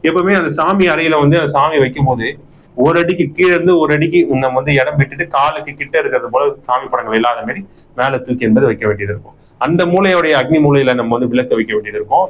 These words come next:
ஈசானிய மூலையில நம்ம வந்து நீர் வைக்க வேண்டியது இருக்கும். இது போல நிறைய விஷயங்கள் இருக்கு. அதெல்லாம் பார்த்து நம்ம ப-, ப-, பர்ஃபெக்டா பண்ணும்போது சிறப்பான ஒரு அமைப்புல இருக்கும்னு சொல்லி இந்த பதிவை இத்துடன் முடித்துக் கொள்கிறேன். மேலும் வாஸ்து சார்ந்த கன்சல்டேஷன் எதுவாக இருந்தாலும்,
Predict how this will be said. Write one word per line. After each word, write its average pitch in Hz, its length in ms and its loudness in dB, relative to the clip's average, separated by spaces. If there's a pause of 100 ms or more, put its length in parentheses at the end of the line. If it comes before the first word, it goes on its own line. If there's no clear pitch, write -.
(120)
ஈசானிய 135 360 -2
மூலையில 104 280 -2
நம்ம 107 200 -14
வந்து 110 300 -10
நீர் 127 140 -4
வைக்க 107 200 -14
வேண்டியது 101 280 -12
இருக்கும். 147 260 -8 (380)
இது 123 100 4
போல 147 160 2
நிறைய 156 220 0
விஷயங்கள் 135 440 0
இருக்கு. 117 180 0
அதெல்லாம் 143 280 -2
பார்த்து 147 220 0
நம்ம 127 200 2
ப-, 113 160 -2
ப-, 120 200 -2
பர்ஃபெக்டா 127 420 -4
பண்ணும்போது 127 340 -2 (440)
சிறப்பான 180 420 0
ஒரு 151 100 2
அமைப்புல 139 260 -2
இருக்கும்னு 123 280 -2
சொல்லி 185 220 0 (120)
இந்த 123 180 -2
பதிவை 131 240 0
இத்துடன் 123 220 -2
முடித்துக் 113 260 -4
கொள்கிறேன். 113 260 -4 (320)
மேலும் 139 300 2
வாஸ்து - 360 0
சார்ந்த 143 240 0
கன்சல்டேஷன் 123 560 -2
எதுவாக 127 240 2
இருந்தாலும், 113 360 -4